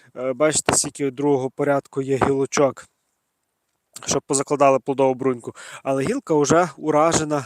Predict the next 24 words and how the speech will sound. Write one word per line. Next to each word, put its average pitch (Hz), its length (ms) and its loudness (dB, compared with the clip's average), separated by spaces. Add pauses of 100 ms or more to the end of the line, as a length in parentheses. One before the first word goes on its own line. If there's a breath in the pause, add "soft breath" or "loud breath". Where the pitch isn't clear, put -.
ось 143 300 -2 (840 soft breath)
це 135 180 -12
така - 280 -6
особливість 127 680 -4
Еліота. 110 540 -12 (400 loud breath)
Е, - 200 -12
одні 117 460 -8
кажуть, 156 280 4
що 151 100 2
це 151 160 0
антракноз, 160 800 0 (400 loud breath)
але 135 160 -4
чи 143 120 -6
це 160 200 0
антракноз, 147 580 -4 (280)
не 131 100 -10
можу 190 260 -8
сказати. 151 640 -6 (800 loud breath)
Просто 196 280 0
Еліот 170 340 2
потрібно 143 380 -8
знати, 139 340 -4
як 127 180 -10
обрізати. 120 640 -14